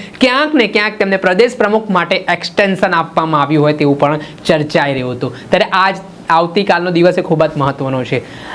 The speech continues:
આ ભારતીય જનતા પાર્ટીના નવા પ્રદેશ પ્રમુખ માટે જે ચૂંટણી યોજાઈ રહી છે, તેમાં ચૂંટણી અધિકારી તરીકે ઉદય કાનગર, જે રાજકોટના ધારાસભ્ય છે, તેમને જવાબદારી સોંપવામાં આવી છે. ચાર તારીખે મત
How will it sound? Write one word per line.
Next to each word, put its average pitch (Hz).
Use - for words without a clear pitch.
આ 175
ભારતીય 165
જનતા 190
પાર્ટીના 165
નવા 170
પ્રદેશ 170
પ્રમુખ 156
માટે 147
જે 151
ચૂંટણી 147
યોજાઈ 143
રહી 143
છે, 151
તેમાં 139
ચૂંટણી 143
અધિકારી 143
તરીકે 143
ઉદય 151
કાનગર, 143
જે 147
રાજકોટના 151
ધારાસભ્ય 135
છે, 147
તેમને 135
જવાબદારી 135
સોંપવામાં 131
આવી 131
છે. 151
ચાર 180
તારીખે 170
મત 139